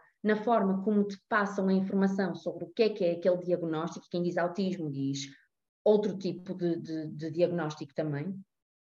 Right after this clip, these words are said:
ah, senti que não nos diziam mais nada, não nos dizem para onde é que tu vais, o que é que tu tens que fazer, o que é que tu tens que procurar.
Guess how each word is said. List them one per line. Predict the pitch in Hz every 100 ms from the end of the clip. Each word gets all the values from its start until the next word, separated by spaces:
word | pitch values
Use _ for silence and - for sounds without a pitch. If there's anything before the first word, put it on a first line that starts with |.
| _ 202
ah, | 208 196 190 196 196 190 _ _ _
senti | _ 269 240 247 240 269 - - -
que | 269
não | 262 285 262
nos | 233 185
diziam | 208 185 190 240 277 294 320 - _ -
mais | 262 269 262
nada, | 277 320 196 175
não | 214 226
nos | 208
dizem | 196 196 170 170
para | 175 240
onde | 269 269 208
é | 190
que | -
tu | -
vais, | 180 175 175 208 254 - - _ _ _
o | - 202
que | 269
é |
que | 254 -
tu | 214
tens | 202 180 170
que | - - -
fazer, | - 196 202 220 226
o | 214
que | 220
é | 220
que |
tu | - 202
tens | 180 180
que | -
procurar. | 185 185 - 202 220